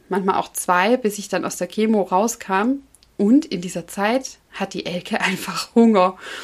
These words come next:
Und, äh, somit hatte ich immer, mein Mann hat es mir vorbereitet, ein total liebevolles Vesper. Meistens irgendwie ein Erdnussbutterbrot, ein bisschen Äpfelchen, ein bisschen Gürkchen, ein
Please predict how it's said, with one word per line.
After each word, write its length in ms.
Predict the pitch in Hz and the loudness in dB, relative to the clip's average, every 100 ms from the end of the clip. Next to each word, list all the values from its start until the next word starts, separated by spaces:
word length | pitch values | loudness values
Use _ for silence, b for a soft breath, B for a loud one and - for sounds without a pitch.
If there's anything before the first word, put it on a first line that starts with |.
| B B B - | B B B -2
Und, 340 | 190 185 170 | 2 2 0
äh, 220 | - 180 | 0 0
somit 360 | 175 220 220 214 | 0 0 0 0
hatte 200 | 196 - | -4 -4
ich 60 | - | -4
immer, 340 | 202 202 208 - | 0 0 0 -4
mein 240 | 175 175 | -6 -2
Mann 180 | 190 220 | 0 0
hat 140 | 220 | -2
es 120 | - - | -6 -6
mir 100 | 180 | -6
vorbereitet, 640 | - 202 202 190 180 180 | -2 -2 -2 -2 -2 -4
ein 80 | - | -8
total 420 | 202 - 240 240 | -10 -4 0 0
liebevolles 580 | 240 208 208 208 190 196 | 0 -4 -4 -4 -4 -4
Vesper. 520 | - 233 - 214 240 B B B | -4 -4 -2 -2 -2 B B B
Meistens 400 | 208 254 262 254 | 0 0 -2 -2
irgendwie 360 | - 202 190 | -2 -2 -2
ein 80 | 185 - | -6 -6
Erdnussbutterbrot, 1300 | 269 - 233 - 233 220 208 - - 214 208 208 B B | -6 -4 -6 -4 -6 -4 -6 -6 -4 0 0 -4 B B
ein 40 | 180 | -14
bisschen 320 | - - - - | -12 -12 -8 -4
Äpfelchen, 720 | 285 - - 240 - 226 226 | -4 -4 -4 -4 -2 -2 0
ein 40 | |
bisschen 360 | 208 - - - | -4 -10 -14 -6
Gürkchen, 680 | 226 247 247 254 - 220 | 2 4 4 0 -8 -4
ein 80 | 208 | -2